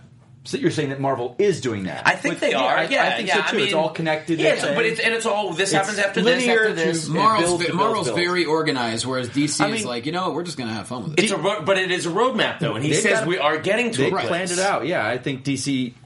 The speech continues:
Speaker 1: kind of is playing catch up in, in the sense that we all thought they were gonna do the same thing that, uh, Marvel did with, you know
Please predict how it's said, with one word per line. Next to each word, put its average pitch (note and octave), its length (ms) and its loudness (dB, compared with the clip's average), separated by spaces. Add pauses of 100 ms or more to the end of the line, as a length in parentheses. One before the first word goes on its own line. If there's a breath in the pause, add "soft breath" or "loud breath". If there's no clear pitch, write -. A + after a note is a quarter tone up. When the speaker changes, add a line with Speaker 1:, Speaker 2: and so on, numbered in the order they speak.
Speaker 1:
kind F3+ 180 0
of D3+ 40 -2
is C#3+ 60 -4
playing D3 300 -2
catch - 240 0
up E3 160 -2
in, B2 180 -4
in A#2+ 140 -2
the A#2+ 100 -2
sense B2 300 -6
that A#2+ 300 -2 (140)
we B2 140 0
all A#2 100 2
thought B2+ 160 -4
they C3 100 0
were B2 100 0
gonna A#2+ 180 -2
do A#2 140 -4
the A#2 80 -2
same A#2+ 240 -2
thing A2+ 220 -2
that, G#2 240 -2 (460 loud breath)
uh, G2 600 -2
Marvel C3 300 0
did A#2+ 260 0
with, A2+ 260 -4
you A#2 100 -4
know G2+ 400 -4